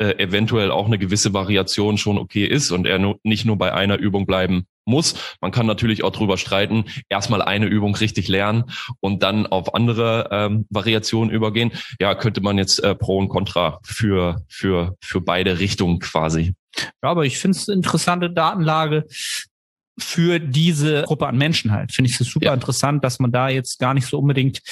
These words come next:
Speaker 2: dass das viel-, vielleicht gar nicht so signifikant ist, sich da zu sehr zu drauf zu versteifen, dass man, ähm,
Speaker 1: Ja.
Speaker 2: diesen Menschen einfach mehr zutraut wahrscheinlich oder mehr
Speaker 1: Ja.
Speaker 2: zuvert-,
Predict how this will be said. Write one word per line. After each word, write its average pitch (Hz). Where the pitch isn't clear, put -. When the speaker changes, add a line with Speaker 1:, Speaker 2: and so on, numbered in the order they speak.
Speaker 2:
dass -
das 151
viel-, 135
vielleicht 151
gar 151
nicht 165
so 147
signifikant 156
ist, -
sich 143
da 139
zu 147
sehr 143
zu 139
drauf 127
zu -
versteifen, 131
dass 123
man, 127
ähm, 127
Speaker 1:
Ja. 87
Speaker 2:
diesen 147
Menschen 165
einfach 151
mehr 143
zutraut 127
wahrscheinlich 117
oder 123
mehr 131
Speaker 1:
Ja. -
Speaker 2:
zuvert-, -